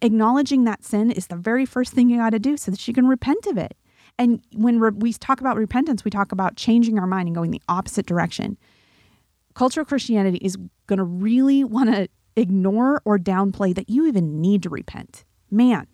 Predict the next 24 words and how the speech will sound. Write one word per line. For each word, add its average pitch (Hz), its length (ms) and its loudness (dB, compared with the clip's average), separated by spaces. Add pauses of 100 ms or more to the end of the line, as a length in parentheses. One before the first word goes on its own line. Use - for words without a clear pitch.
(540)
you 240 260 2
are 143 140 0 (180)
awesome 247 560 0
just 220 380 -2
the 220 80 0
way 202 140 2
you 190 200 2
are. 165 340 -6 (720)
If 208 240 -2
that's 226 260 -4
a 311 60 0
message 202 420 0
that - 160 -4
you're 254 120 -2
hearing, 175 480 -4
if 196 100 -4
that's 175 240 -6
something 208 380 0
from 180 380 -2
a 160 60 -8
book - 320 -6
you're 269 140 0
reading 240 500 0
or 165 400 -4